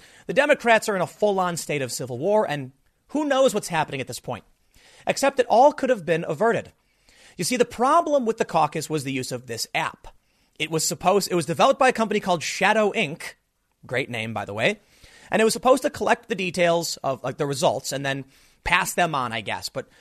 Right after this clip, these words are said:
what they claimed happened was that the app was correctly recording the data,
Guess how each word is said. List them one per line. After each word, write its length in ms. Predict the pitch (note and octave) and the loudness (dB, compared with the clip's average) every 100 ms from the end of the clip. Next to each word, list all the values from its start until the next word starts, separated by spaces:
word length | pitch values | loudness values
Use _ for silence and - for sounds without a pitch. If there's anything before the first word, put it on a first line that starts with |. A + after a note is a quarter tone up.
| _ | _
what 160 | F#3 G3 | -4 0
they 100 | G3+ | -2
claimed 400 | - C4 D#4+ B3 | -2 -4 -2 -2
happened 400 | D#3 - F2+ - _ _ _ _ _ _ - - | -4 -4 -10 -16 _ _ _ _ _ _ -16 -6
was 120 | D#3+ | -2
that 100 | E3+ | -2
the 160 | F#3+ | -2
app 240 | E3 A3 - | 0 0 0
was 140 | D4 | -4
correctly 400 | - G3+ G3+ F#3+ | -2 -2 -2 -2
recording 560 | D3 - D4 G#4 G4+ D#4 | -6 -2 2 2 2 -2
the 60 | G#3 | -2
data, 380 | F#3+ F#3 F#3 | 0 0 -2